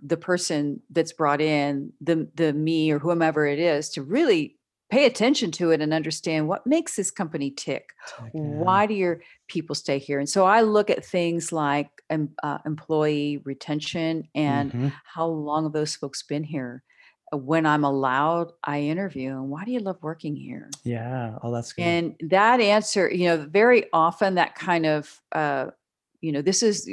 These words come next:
Speaker 1: nobody's gonna tell the boss what you said. This is a completely anonymous thing.
Speaker 2: Mm-hmm.
Speaker 1: Owners are usually very surprised at some of the answers
Speaker 2: I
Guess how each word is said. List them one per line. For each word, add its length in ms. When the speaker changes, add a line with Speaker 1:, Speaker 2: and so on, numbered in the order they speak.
Speaker 1:
nobody's 460
gonna 280
tell 180
the 80
boss 480
what 180
you 80
said. 380
This 220
is 100
a 60
completely 920
anonymous 580
thing. 460
Speaker 2:
Mm-hmm. 200
Speaker 1:
Owners 400
are 40
usually 440
very 400
surprised 680
at 120
some 160
of 40
the 140
answers 500
Speaker 2:
I 160